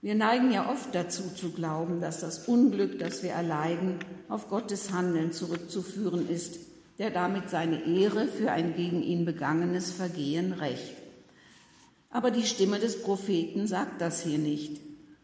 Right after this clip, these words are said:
Sie lässt Gott als einen Hirten erscheinen, der seine Herde weidet, der seine Lämmer beschützt und versorgt.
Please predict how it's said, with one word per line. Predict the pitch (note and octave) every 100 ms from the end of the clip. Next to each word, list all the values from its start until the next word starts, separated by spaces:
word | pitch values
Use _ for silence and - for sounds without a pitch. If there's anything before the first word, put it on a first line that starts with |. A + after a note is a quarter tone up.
| _
Sie | - F#3+
lässt | G3+ A3 A3 -
Gott | E3 F#3+ -
als | B3 -
einen | F3+ E3+ D#3+
Hirten | F#3 G3 G3 G#3
erscheinen, | - F#3+ G#3 F3+ F3+ F3+ F3+
der | E3 E3+
seine | E3 D3+
Herde | D#3 E3+ F3 G3 F#3+ E3
weidet, | D3+ E3 F3 E3+ - - -
der | A3+ C#4
seine | E3+ E3+ D#3+
Lämmer | D3+ E3 F3+ F#3
beschützt | E3+ D3 - D#3 - - F#3
und | F3 E3+
versorgt. | F#3+ F#3+ D#3+ C#3 - -